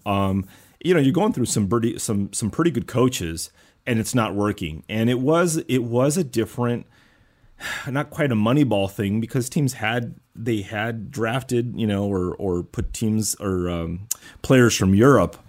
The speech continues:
onto their teams. Back into the eighties, they were doing that, and with defections and all this other stuff from Eastern Bloc countries. And, but they were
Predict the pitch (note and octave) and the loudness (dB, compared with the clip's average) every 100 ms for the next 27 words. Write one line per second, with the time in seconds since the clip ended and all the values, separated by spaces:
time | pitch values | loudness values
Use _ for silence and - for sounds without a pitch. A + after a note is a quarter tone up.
0 | - - - G#2 G2 F2+ F2 B2+ A2 F2+ | -20 -8 2 6 6 4 4 4 6 4
1 | E2+ F#2+ - F#2 F2 F2+ C3 E3+ F#2 D#2 | 2 2 4 4 6 8 8 8 6 4
2 | F#2 E2 F2+ E2 E2+ D#2+ D#2+ E2 E2 D#2 | 2 4 2 2 0 0 0 0 -2 -4
3 | - E2 B2+ B2+ - G#2+ G#2+ - E2 E2 | -6 2 4 4 4 6 6 4 4 4
4 | E2 G#2+ G2 G#2+ G#2 - G#2+ G2 - F2 | 4 4 6 6 4 4 2 2 2 2
5 | E2+ - G2+ - G2 F#2+ - A2 G#2 G#2 | 2 2 0 2 2 2 2 2 4 6
6 | F#2+ F2 F2 D#2+ - - - - A#2 G2 | 6 6 2 0 -4 -18 -20 -2 0 0
7 | - C3 C#3 C3+ C3 B2+ B2+ A2+ | 0 6 8 8 10 8 8 6